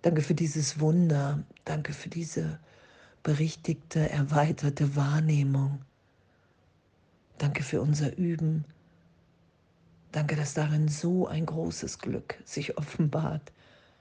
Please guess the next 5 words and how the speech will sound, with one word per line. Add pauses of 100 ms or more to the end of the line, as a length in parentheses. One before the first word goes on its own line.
(1080)
Danke. (1300)
Ich
bin
kein
Körper.